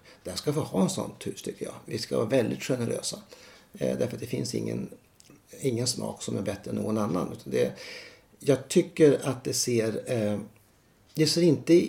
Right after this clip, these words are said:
inbjudande ut, det ser inte vänligt ut. Ibland tycker jag att man ställer fönsterna i såna här hus man ställer fönsterna i hörnen på husen. Och sen så blir det mörkt i, i, inne i rummen. Och sen drar man ner, eh,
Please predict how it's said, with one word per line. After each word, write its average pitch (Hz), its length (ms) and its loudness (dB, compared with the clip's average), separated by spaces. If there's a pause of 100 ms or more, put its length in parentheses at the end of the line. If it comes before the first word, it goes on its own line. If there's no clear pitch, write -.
(120)
inbjudande 120 680 4
ut, 110 440 0
det 117 220 -2
ser 110 260 2
inte 113 460 -2
vänligt 98 540 0
ut. - 360 -10 (720)
Ibland 135 360 2
tycker 127 300 2
jag 104 140 4
att - 440 -6
man 123 200 -4
ställer 104 440 0
fönsterna 127 1000 0 (280)
i 117 60 -8
såna 101 240 -2
här 98 200 -2
hus - 420 -4 (360)
man 120 60 -4
ställer 110 240 0
fönsterna 131 640 0
i 120 240 0 (120)
hörnen - 640 0
på 98 80 -4
husen. - 480 -6 (600)
Och - 100 -10
sen 104 160 0
så 104 100 -8
blir 139 140 0
det 151 60 0
mörkt 131 320 -2
i, - 40 -4 (120)
i, 123 260 -4
inne 104 200 0
i 104 60 2
rummen. 180 320 2 (520)
Och - 80 -14
sen 135 160 2
drar 127 160 6
man 123 200 4
ner, 123 280 2
eh, - 400 -10